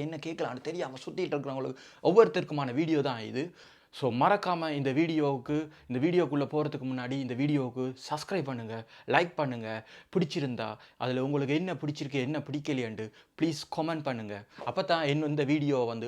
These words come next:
அல்கோரிதம், நம்மளுடைய தமிழர்கள் எல்லாருக்கும் வந்து இந்த அல்கோரிதம் வந்து புஷ் பண்ணும். புஷ் பண்ணினா தான் என்னோட சேனல் வளரும், என்னோட சேனல் வளர்ந்தா தான் நான் இது போன்ற நிறைய வீடியோக்களை வந்து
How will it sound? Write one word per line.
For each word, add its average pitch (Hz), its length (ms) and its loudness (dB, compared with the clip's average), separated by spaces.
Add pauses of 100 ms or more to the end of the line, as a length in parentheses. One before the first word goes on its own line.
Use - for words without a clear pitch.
அல்கோரிதம், 127 600 0 (280)
நம்மளுடைய 156 480 4
தமிழர்கள் 165 520 2
எல்லாருக்கும் 143 520 -2
வந்து 127 240 -4
இந்த 135 180 -6
அல்கோரிதம் 131 560 -4
வந்து 113 200 -8
புஷ் - 280 -6
பண்ணும். 117 340 -6 (280)
புஷ் 175 240 -2
பண்ணினா 170 300 0
தான் 147 140 -2
என்னோட 185 340 4
சேனல் 147 340 0
வளரும், 120 300 0 (160)
என்னோட 185 260 4
சேனல் 165 360 0
வளர்ந்தா 123 260 0
தான் 120 220 -4
நான் 123 260 -10
இது 151 240 4
போன்ற 147 320 0
நிறைய 151 320 0
வீடியோக்களை 135 600 0
வந்து 110 180 -8